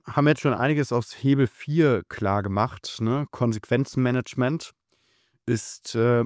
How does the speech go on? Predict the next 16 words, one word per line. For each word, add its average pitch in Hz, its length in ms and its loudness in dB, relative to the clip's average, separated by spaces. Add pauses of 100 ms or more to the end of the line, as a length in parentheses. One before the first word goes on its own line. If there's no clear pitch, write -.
<clears throat> - 60 -8
ein 123 580 0
sehr, 127 180 2
sehr 127 100 2
wichtiges 117 320 -6
Thema, 120 280 0
um 101 400 -2
Menschen 120 360 -2
in 113 60 0
die 104 60 -2
Verantwortung 101 500 -4
reinzubringen, 90 680 -4
weil, 135 420 4 (760)
ähm, 120 340 0
Konsequenzenmanagement 131 1080 0
bedeutet, 113 680 -2